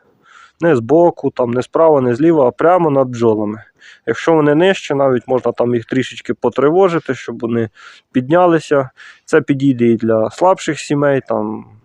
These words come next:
на чотири, п'ять вуличок, три, так і для сильніших, без проблем.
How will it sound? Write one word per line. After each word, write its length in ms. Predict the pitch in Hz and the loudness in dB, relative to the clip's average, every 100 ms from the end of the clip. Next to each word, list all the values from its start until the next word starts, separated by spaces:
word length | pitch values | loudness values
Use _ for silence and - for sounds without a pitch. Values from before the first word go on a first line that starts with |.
| _ | _
на 80 | 107 | -12
чотири, 640 | - 123 180 180 147 117 - | -8 -2 0 2 2 0 -2
п'ять 360 | 143 160 151 - | 0 0 0 -4
вуличок, 440 | 131 120 - 117 - | -2 -2 -4 -8 -4
три, 340 | 147 156 139 - - - - | 0 0 0 -6 -20 -16 -6
так 200 | 117 - | -6 -4
і 60 | |
для 160 | 110 110 | -2 -2
сильніших, 800 | - 156 202 214 - 156 - - | 0 -2 0 0 -2 -8 -8 -10
без 160 | - 123 | -6 -6
проблем. 520 | - 143 170 190 170 | -2 0 2 2 0